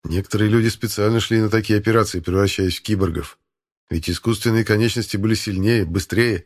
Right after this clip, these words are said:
и прочнее хрупких человеческих конечностей. «Да, это вещь», — подал голос Пейн. «Видел я ребят в десанте, у которых от тел осталось меньше, чем у Марка. Реально машины смерти получились.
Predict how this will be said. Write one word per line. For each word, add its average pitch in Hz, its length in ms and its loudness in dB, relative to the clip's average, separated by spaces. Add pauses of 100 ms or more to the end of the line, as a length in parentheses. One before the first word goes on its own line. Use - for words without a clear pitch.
(140)
и 107 60 -4
прочнее 107 580 0
хрупких - 420 0
человеческих 92 580 -2
конечностей. - 600 -4 (960)
«Да, 87 380 4
это 104 240 4
вещь», — 104 540 2 (420)
подал 82 300 -6
голос 82 240 -4
Пейн. 92 340 -2 (680)
«Видел 95 460 4
я 98 120 6
ребят 101 280 4
в 90 40 -4
десанте, 90 420 2
у 87 60 2
которых 87 400 2
от 92 140 2
тел 95 140 4
осталось 92 420 2
меньше, 98 300 2
чем 87 180 2
у 92 60 4
Марка. 85 360 2 (720)
Реально 85 480 4
машины 101 340 4
смерти 98 360 2
получились. 87 640 0